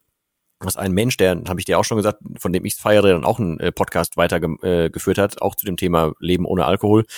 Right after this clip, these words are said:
dass der zum Beispiel sich damals bereit erklärt hat, diese WhatsApp-Gruppe, die sich aus der Facebook-Gruppe noch gegründet hat,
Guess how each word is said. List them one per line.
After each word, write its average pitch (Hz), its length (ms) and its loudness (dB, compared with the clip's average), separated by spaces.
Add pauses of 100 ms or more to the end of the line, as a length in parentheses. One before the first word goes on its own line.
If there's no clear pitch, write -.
(320)
dass 92 180 -4
der 113 200 2
zum 107 120 -6
Beispiel 98 200 0
sich 92 100 -8
damals 95 240 2
bereit 92 220 2
erklärt 98 260 0
hat, 92 140 -2
diese 90 180 -8
WhatsApp-Gruppe, 87 560 -2
die 82 80 -2
sich 87 240 -8
aus 139 180 4
der 110 140 0
Facebook-Gruppe 123 560 -6
noch 107 120 -8
gegründet 113 360 -2
hat, 110 160 0